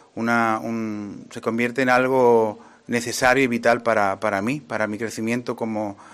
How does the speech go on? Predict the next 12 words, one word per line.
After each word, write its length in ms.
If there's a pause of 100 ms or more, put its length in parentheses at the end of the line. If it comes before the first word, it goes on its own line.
(340)
como 240
artista, 420
también 240
como 220
persona. 480 (1700)
Empiezo 440
ya 280
a 60
convertirme 420
en 80
un 80
fatiga, 480